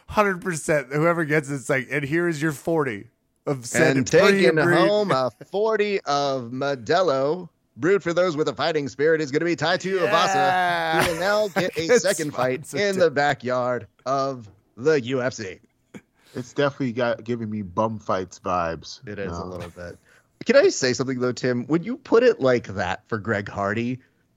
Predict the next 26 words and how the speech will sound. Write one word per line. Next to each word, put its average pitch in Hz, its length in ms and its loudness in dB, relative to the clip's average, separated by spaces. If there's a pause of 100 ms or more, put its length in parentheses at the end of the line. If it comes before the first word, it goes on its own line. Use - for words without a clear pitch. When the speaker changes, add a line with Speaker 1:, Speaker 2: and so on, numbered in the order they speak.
(240)
Speaker 2:
it 226 260 -2
does 240 280 0
beg 180 280 2
the 160 80 -4
question, 151 640 -2
why - 180 -16
is 247 220 -6
he 311 140 2
fighting? 381 560 -2 (440)
Because 233 320 4
you 240 100 6
think - 340 0
those 226 220 6
are 180 80 8
the 139 280 2
elements 135 440 2
that 120 140 -4
maybe 127 240 0
you 113 220 -2
need 107 300 -4
to 107 60 -6
be 98 220 -2
a 87 60 -6
fighter, - 500 -8 (200)
you 143 140 4
know? 107 320 -2